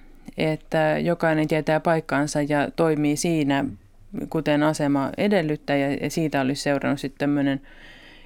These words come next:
yleinen hy-, hyvinvointi ihannetasolla, koska sit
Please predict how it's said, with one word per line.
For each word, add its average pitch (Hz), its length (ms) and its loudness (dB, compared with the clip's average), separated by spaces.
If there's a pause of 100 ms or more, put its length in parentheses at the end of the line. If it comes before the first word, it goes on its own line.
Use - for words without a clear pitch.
(120)
yleinen 156 520 2 (120)
hy-, 143 300 -4 (760)
hyvinvointi 147 640 2 (100)
ihannetasolla, 135 880 -2
koska 156 300 -2
sit 151 160 -4